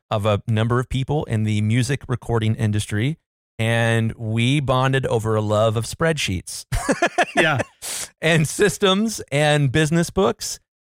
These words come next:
Speaker 1: and eventually coffee.
Speaker 2: Yeah.
Speaker 1: And we started this podcast.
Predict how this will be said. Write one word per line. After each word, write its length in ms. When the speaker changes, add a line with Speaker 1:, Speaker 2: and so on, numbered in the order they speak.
Speaker 1:
and 380
eventually 460
coffee. 580
Speaker 2:
Yeah. 320
Speaker 1:
And 120
we 80
started 260
this 120
podcast. 720